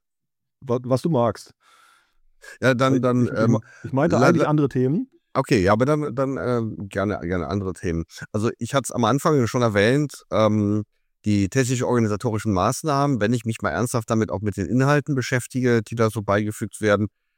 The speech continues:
Speaker 2: dann bieten die natürlich auch Potenzial, mal darüber zu sprechen. Ähm,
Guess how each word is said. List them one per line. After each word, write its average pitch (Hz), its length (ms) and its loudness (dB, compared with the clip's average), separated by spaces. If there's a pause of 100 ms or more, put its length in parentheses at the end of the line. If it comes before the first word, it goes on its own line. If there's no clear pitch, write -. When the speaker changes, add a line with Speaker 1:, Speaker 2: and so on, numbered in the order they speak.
(100)
Speaker 2:
dann 98 180 0
bieten 101 280 -4
die 104 80 -4
natürlich 98 420 -2
auch 117 120 -4
Potenzial, 110 560 0
mal 107 160 4
darüber 101 240 -2
zu 104 160 -8
sprechen. 127 460 0 (1700)
Ähm, 98 600 0